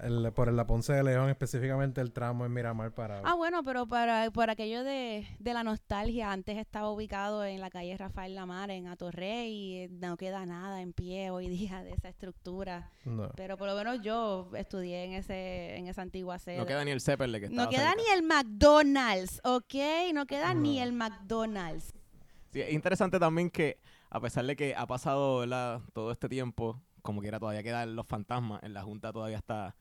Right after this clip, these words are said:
Speaker 3: eh, Ma-, Marta Casals, ¿verdad? Está
Speaker 1: Marta Casals is Tomei.
Speaker 3: ¡Oh! <laughs>
Speaker 1: Este, hay que
Speaker 3: Sí, que desde, desde los cincuenta, del cuarenta y ocho, ¿verdad?, para acá.
Speaker 2: Inmortal.
Speaker 3: Sí, está, están los mismos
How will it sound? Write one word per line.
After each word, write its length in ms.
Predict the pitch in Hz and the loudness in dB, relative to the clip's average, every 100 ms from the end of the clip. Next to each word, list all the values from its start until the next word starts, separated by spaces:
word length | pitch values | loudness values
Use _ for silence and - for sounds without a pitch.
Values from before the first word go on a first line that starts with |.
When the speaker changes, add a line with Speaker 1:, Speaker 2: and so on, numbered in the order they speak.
| _ - - | _ -20 -14
Speaker 3:
eh, 320 | - 113 107 107 - - | -12 -8 -10 -12 -18 -18
Ma-, 180 | - 113 - | -8 -8 -4
Marta 340 | 110 110 113 | -6 -4 -6
Casals, 480 | 107 - 120 113 - | -6 -2 0 0 -4
¿verdad? 420 | 98 110 110 95 | -4 -2 -2 -4
Está 300 | 90 69 78 | -10 -10 -6
Speaker 1:
Marta 340 | 113 120 110 147 | -2 -2 -2 -2
Casals 520 | 147 - 139 185 - | -2 -2 -2 -4 -8
is 260 | 143 123 - | -8 -8 -8
Tomei. 420 | 117 107 101 101 _ _ | -6 -4 -6 -10 _ _
Speaker 3:
¡Oh! 580 | 226 240 180 143 113 82 - - - - | 6 8 8 6 0 -4 -10 -16 -16 -4
<laughs> 640 | 240 202 - 185 - - - | 0 0 0 -4 -4 -14 -8
Speaker 1:
Este, 520 | 104 - - 98 95 - | -10 -8 -8 -8 -8 -10
hay 160 | 101 | -10
que 400 | 98 117 110 101 104 | -4 -2 -2 -2 0
Speaker 3:
Sí, 180 | 160 | 0
que 200 | 185 160 | 2 0
desde, 160 | 127 120 | -2 -6
desde 260 | 123 120 127 | -4 -2 -2
los 140 | 120 | -2
cincuenta, 540 | 127 120 143 175 160 | -4 -2 -2 -2 -2
del 100 | 151 | -2
cuarenta 360 | 143 135 127 127 | 0 -2 0 0
y 60 | 135 | 0
ocho, 640 | 151 - 160 151 147 139 | 0 -4 -2 0 0 -2
¿verdad?, 480 | 127 131 147 147 139 | -2 0 2 2 0
para 180 | 123 123 | -2 -4
acá. 340 | 117 139 143 _ _ | -2 -4 -6 _ _
Speaker 2:
Inmortal. 720 | - 233 - 175 311 - - - - - - | -14 -12 -8 -8 -4 -6 -6 -10 -14 -14 -20
Speaker 3:
Sí, 300 | - 92 76 - | -12 -10 -8 -10
está, 240 | - - - | -12 -14 -14
están 280 | 104 101 | -10 -6
los 100 | 110 | -4
mismos 480 | 117 117 113 107 101 | -2 -2 -4 -6 -10